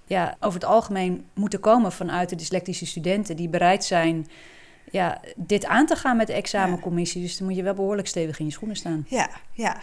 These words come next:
Speaker 1: Maar goed, er ligt in dat, dat opzicht ook een taak voor mij om, eh, examencommissies
Speaker 2: Ja.
Speaker 1: en wat ik dus nu doe met mijn werk, eh, mensen binnen het onderwijs, eh, meer kennis bij te brengen, zodat ze hopelijk wat, eh,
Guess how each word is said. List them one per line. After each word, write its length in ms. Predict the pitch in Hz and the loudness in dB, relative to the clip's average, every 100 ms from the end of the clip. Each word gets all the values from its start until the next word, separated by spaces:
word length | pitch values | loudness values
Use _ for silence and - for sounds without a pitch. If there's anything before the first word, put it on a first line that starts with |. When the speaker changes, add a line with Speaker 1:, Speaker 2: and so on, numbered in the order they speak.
| - | 0
Speaker 1:
Maar 100 | 247 | 4
goed, 160 | 247 | 6
er 60 | 226 | 6
ligt 160 | 240 247 | 6 6
in 120 | 233 | 4
dat, 220 | 220 240 | 6 6
dat 140 | 233 | 4
opzicht 320 | 240 - 208 220 | 4 2 4 4
ook 120 | 214 | 4
een 100 | 202 | 4
taak 240 | 208 190 | 4 4
voor 140 | - 175 | 2 2
mij 320 | 175 240 277 | 4 4 4
om, 280 | 202 190 185 | 0 0 2
eh, 420 | 175 175 175 - | 2 2 2 0
examencommissies 1000 | 185 196 185 185 196 180 175 180 175 - | 0 4 4 4 0 0 0 0 -2 -4
Speaker 2:
Ja. 60 | - | -4
Speaker 1:
en 180 | 170 165 | -4 -2
wat 140 | 165 180 | 0 0
ik 100 | 165 | 0
dus 120 | 165 | 0
nu 140 | 180 | 0
doe 160 | 190 190 | 0 0
met 140 | 185 | 0
mijn 140 | 170 170 | 0 0
werk, 420 | 170 160 160 - - - - - | 0 0 -4 -18 -18 -18 -18 -16
eh, 180 | 185 170 | -8 -4
mensen 360 | 170 170 170 160 | 0 0 0 -4
binnen 220 | 165 165 | -2 -2
het 80 | 160 | -4
onderwijs, 600 | 165 160 156 160 156 - | -6 -4 -4 -4 -6 -8
eh, 80 | 156 156 151 - - - - - - - - - - - - | -10 -10 -12 -16 -20 -20 -20 -20 -20 -20 -20 -20 -20 -20 -8
meer 240 | 190 196 | -2 -2
kennis 320 | 190 185 208 185 | -2 -2 -2 -2
bij 180 | 185 | -2
te 100 | 175 | -2
brengen, 460 | 170 170 160 151 143 - | -4 -2 -2 -2 -6 -12
zodat 320 | - 170 165 | -10 -8 -6
ze 100 | 165 | -6
hopelijk 380 | 160 156 156 156 | -6 -6 -10 -10
wat, 260 | 151 - | -12 -10
eh, 60 | 151 | -10